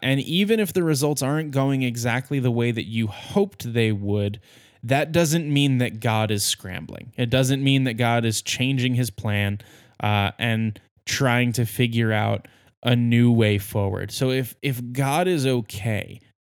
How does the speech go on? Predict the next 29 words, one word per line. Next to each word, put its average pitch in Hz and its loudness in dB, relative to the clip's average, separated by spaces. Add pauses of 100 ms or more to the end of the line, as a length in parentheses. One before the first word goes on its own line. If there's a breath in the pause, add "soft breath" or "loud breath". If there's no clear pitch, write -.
(440)
in 127 2
the 120 2
midst 127 0
of 117 -2
the 113 0
circumstances 117 -4
you're 110 -4
facing, 127 -2
that 180 -4
gives 160 -4
you 120 4
the 107 -2
hope 104 -6
to - -8
be 104 -2
okay 95 -6
as 95 -8
well. - -12 (460 soft breath)
Um, 107 -4 (100)
you 135 -6
can't 170 -4
change 160 -2
all 139 0
your 117 0
circumstances. 147 -4
Y-, 131 -10
at 139 -2
some, 220 -4
at, 139 -2